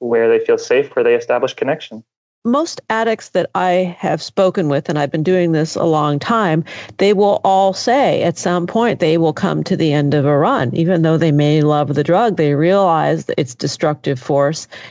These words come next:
Speaker 2: and the challenge becomes not getting off the drug, but staying off the drug, because the, the way that we treat people who are afflicted by addiction is not a sustainable model, right? It's really easy to get somebody off their drug of choice.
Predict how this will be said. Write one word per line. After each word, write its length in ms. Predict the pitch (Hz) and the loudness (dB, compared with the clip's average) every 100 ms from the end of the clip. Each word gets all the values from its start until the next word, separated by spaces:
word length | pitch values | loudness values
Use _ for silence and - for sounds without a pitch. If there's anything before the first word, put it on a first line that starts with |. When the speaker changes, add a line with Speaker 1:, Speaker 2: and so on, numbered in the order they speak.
| - | -4
Speaker 2:
and 160 | 170 | -2
the 60 | 160 | 0
challenge 600 | - 208 185 185 165 156 | 0 0 0 0 0 -2
becomes 480 | 160 156 185 151 165 | -4 -2 0 0 0
not 260 | 170 - | -2 -2
getting 360 | 147 160 254 226 | 0 2 2 0
off 240 | 123 135 - | -2 -4 -6
the 80 | |
drug, 400 | 151 160 151 151 | -4 0 0 0
but 220 | 147 127 - | -2 -4 -6
staying 480 | - 196 294 220 | -2 0 2 0
off 220 | 151 143 - | 0 -4 -4
the 80 | |
drug, 340 | 127 135 139 143 | -4 0 -2 -2
because 300 | 151 175 147 | -4 -2 -2
the, 120 | 143 - - | -4 -6 -8
the 180 | 170 165 | -4 -2
way 320 | 160 190 208 | 2 4 4
that 180 | 175 - | 2 0
we 160 | 170 | -2
treat 540 | 160 - 240 285 - - _ - | -2 -4 0 0 0 -8 _ -4
people 300 | 214 202 185 | -2 0 0
who 260 | 175 180 120 | 2 2 2
are 180 | 135 151 | 0 0
afflicted 680 | 147 - 214 339 - 165 151 | -2 0 0 0 0 -2 0
by 320 | 156 143 143 | -2 0 -2
addiction 680 | 151 120 151 - 165 147 165 - - - | -4 -2 -4 -4 -4 -2 -4 -8 -20 -4
is 180 | 175 160 | -4 0
not 300 | 180 185 190 | 0 0 0
a 80 | 170 | -2
sustainable 680 | 151 151 - 170 160 151 139 | -4 -6 -4 -2 0 0 0
model, 480 | 139 196 233 - - | 0 0 0 -2 -2
right? 140 | 220 | -2
It's 160 | 190 - | -2 0
really 320 | 254 330 208 - | 0 2 2 2
easy 320 | 226 202 180 | 0 2 0
to 100 | 160 | 0
get 180 | 170 160 | 0 -2
somebody 360 | 175 151 143 | -2 0 0
off 240 | - 180 - | 0 -2 -2
their 120 | 143 | -4
drug 220 | 131 127 | -2 -4
of 120 | 117 | -6
choice. 340 | - - - | -6 -6 -6